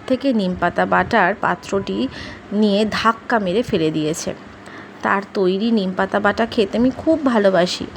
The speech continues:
আগামীকাল খুব ভোরে অবশ্যই তুমি তার কাছে যাবে এবং তাকে বলবে সে যেন আমাকে ভোজন করবার জন্য নিমপাতা বাটা নিয়ে আসে।"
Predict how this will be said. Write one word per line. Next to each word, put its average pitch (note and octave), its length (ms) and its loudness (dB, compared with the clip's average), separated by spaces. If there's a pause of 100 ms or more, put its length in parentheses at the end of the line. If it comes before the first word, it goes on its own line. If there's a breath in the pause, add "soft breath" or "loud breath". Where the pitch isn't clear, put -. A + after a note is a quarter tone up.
(160)
আগামীকাল G3 600 2
খুব G3+ 260 -2
ভোরে G#3 280 4
অবশ্যই G3+ 600 2
তুমি G#3+ 200 0
তার G3+ 220 0
কাছে G3 300 0
যাবে G#3+ 420 2 (480 loud breath)
এবং C#4 260 4
তাকে E4 220 4
বলবে C#4 600 4
সে G3 180 0
যেন G3 240 2
আমাকে F#3+ 460 2
ভোজন A3 480 2
করবার G3+ 480 2
জন্য F#3+ 380 0 (220)
নিমপাতা F#3+ 440 2
বাটা G3 260 0
নিয়ে A3 200 2
আসে।" D#3+ 280 -4